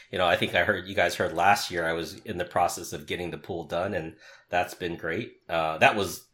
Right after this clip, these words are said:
completed and been able to enjoy the, the backyard now.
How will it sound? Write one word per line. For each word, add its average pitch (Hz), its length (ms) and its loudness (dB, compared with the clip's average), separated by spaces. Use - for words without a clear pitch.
completed 113 500 2
and 87 360 0
been 104 120 2
able 95 220 0
to 98 100 0
enjoy 98 460 0
the, 92 320 -2
the 92 80 -4
backyard 104 560 4
now. 80 280 -6